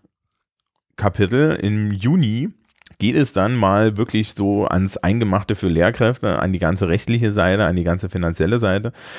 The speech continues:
Und, ähm, ich werde auch endlich, äh, noch, noch einen Elefanten im, in, im Raum, ähm, adressieren, nämlich den Digitalpakt. Und wir werden mal so ein bisschen darüber reden. Aber okay,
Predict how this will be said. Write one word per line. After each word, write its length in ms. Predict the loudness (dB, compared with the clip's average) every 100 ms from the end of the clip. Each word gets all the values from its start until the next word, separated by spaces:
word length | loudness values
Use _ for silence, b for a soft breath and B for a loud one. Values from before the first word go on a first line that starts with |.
| B B B B
Und, 340 | 0 2 0 -4 2
ähm, 440 | 4 4 2 -2 B B
ich 160 | -6 0
werde 260 | 2 4 4
auch 140 | 2
endlich, 720 | 0 0 2 2 2 0 -2
äh, 480 | 2 2 2 2 0
noch, 400 | 0 -2 -2 -2
noch 240 | -2 0
einen 240 | 0 2 2
Elefanten 920 | 2 2 2 0 -2 -2 0 -2 -6
im, 420 | -10 -6 -2 -2
in, 260 | -2 -4 -4
im 220 | -2 -2
Raum, 560 | 2 2 2 0 -4 -6 B B B B B B -14
ähm, 180 | -12 -12 _ _ _ -2
adressieren, 540 | -2 0 0 2 2
nämlich 240 | 2 0
den 160 | 0 -2
Digitalpakt. 760 | -2 -4 -2 2 2 2 0 0
Und 60 |
wir 120 | -2 0
werden 180 | 0
mal 140 | 2 0
so 80 | -2
ein 100 | -4
bisschen 240 | -4 -4
darüber 400 | -2 -4 -6 -6
reden. 300 | -8 -10 -16 _ _ _ _ _ _ _ _ -20 -4
Aber 200 | 2 2
okay, 260 | 2 0